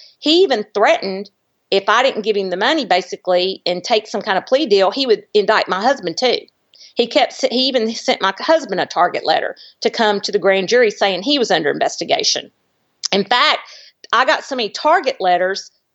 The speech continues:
um, and they kept changing what I was being, uh, investigated for. Wire fraud, bank fraud. Uh, one time he told me, um, that I was being investigated for a crime that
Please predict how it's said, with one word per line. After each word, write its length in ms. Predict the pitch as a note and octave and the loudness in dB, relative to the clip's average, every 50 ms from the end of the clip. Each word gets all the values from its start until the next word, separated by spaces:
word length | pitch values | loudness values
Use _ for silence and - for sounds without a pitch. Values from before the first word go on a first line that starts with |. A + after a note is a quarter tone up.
| _ _ _ _ _ _ _ | _ _ _ _ _ _ _
um, 460 | - G#3+ G#3+ G#3+ G#3 G3+ G3+ G3 - - - | 2 2 4 4 4 2 0 -4 -8 -4 -2
and 160 | A#3 A#3+ A#3+ | 0 2 2
they 80 | A#3+ A3+ | 2 0
kept 300 | A#3 - E4 F4 - - | 0 0 0 0 0 -2
changing 440 | - D4 D4 D#4+ E4 - A3+ G3+ G3+ | -6 -4 -4 -4 -4 -6 -6 -6 -4
what 140 | G3 G3+ G3 | -2 -2 0
I 80 | F#3+ | 0
was 140 | G3+ G#3 G3+ | 0 -2 0
being, 260 | G3 G#3+ A3 G3+ G3 - _ _ - | 0 0 0 0 -2 -6 _ _ 0
uh, 140 | G#3+ G3+ G3 | 2 4 4
investigated 680 | G3 G3 F#3 A#3 B3+ B3+ - F#3+ E3+ E3 D3 D3 D3 - | 2 2 2 0 0 0 -4 -4 -2 -2 -2 -4 -6 -8
for. 300 | - D3+ C#3 - - - - _ _ _ _ _ _ _ _ - | -6 -6 -6 -6 -6 -10 -14 _ _ _ _ _ _ _ _ 0
Wire 320 | F3 A3 A#3 A#3+ A3+ A3+ | 2 4 4 4 4 2
fraud, 460 | A3+ - G#3 F#3+ F3 E3+ E3 D#3+ D3 | 2 0 0 2 2 2 2 0 -2
bank 300 | - A3 A3+ A#3+ A#3 - - - | -2 0 0 0 -2 -6 -8 -2
fraud. 480 | - G#3 F#3 E3+ E3 D#3+ D#3 D#3 D#3+ - - - | 0 2 4 4 4 4 2 2 0 -4 -2 0
Uh, 240 | G3+ F#3 F3 F3 F3 | 2 4 4 2 2
one 200 | F#3+ A#3+ D4+ F4 | 2 0 0 0
time 280 | - C#4 G#3 G3 G3+ | 0 0 -2 -2 -2
he 120 | G3+ G#3+ G3+ | -4 -6 -6
told 280 | - - A3+ G#3 G#3+ | -4 -2 -2 -2 -2
me, 340 | G#3 G3+ G3+ G3+ F#3+ F3+ - _ _ | -2 -2 -4 -4 -4 -6 -8 _ _
um, 360 | - F#3+ F#3+ F3+ E3+ F3 F3 E3+ | 2 4 4 6 4 4 2 0
that 140 | D3+ F#3 | 0 0
I 80 | E3+ F3 | 2 2
was 120 | G3 G3 | 0 0
being 200 | - F#3 G3+ G3 | 0 -2 -2 -2
investigated 680 | F#3+ F#3 F3+ G3 G3+ - - G3+ F3+ G3+ F#3+ F#3 F#3 - | -2 0 2 2 0 0 -2 -2 0 2 2 2 0 0
for 120 | - G3 G3 | 2 0 0
a 60 | F3+ | 0
crime 440 | - - G3+ F#3 F#3+ G3 G3+ G#3+ G#3+ - - - - _ - | 0 0 0 2 4 4 2 2 -2 -4 -12 -20 -20 _ -4
that 340 | E3 G#3+ G#3 G#3 G#3 F#3+ | 0 2 4 4 4 2